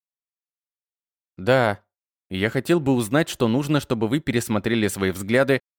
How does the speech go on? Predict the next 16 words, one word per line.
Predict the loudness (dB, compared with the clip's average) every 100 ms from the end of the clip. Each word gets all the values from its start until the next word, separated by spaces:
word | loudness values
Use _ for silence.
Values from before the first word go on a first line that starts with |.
| _
и | -4
заменили | 0 2 2 2 2
одного | 0 0 2 2
из | 0
тех, | 0 -2 -2 _ _
кого | -4 0 2
уже | 0 0
выбрали. | 0 2 2 2 -2 -6 _ _ _ _ _ _ _
Думаю, | -4 2 4 4 2 -2 _ _ _ -8
вы | -2
достаточно | 0 0 0 -2 -2 -4
квалифицированы, | -2 -2 -2 -4 -2 0 0 -2
чтобы | -2 -4
сделать | -4 -2 0 -2 -2
правильный | 0 2 0 0
выбор. | 0 0 0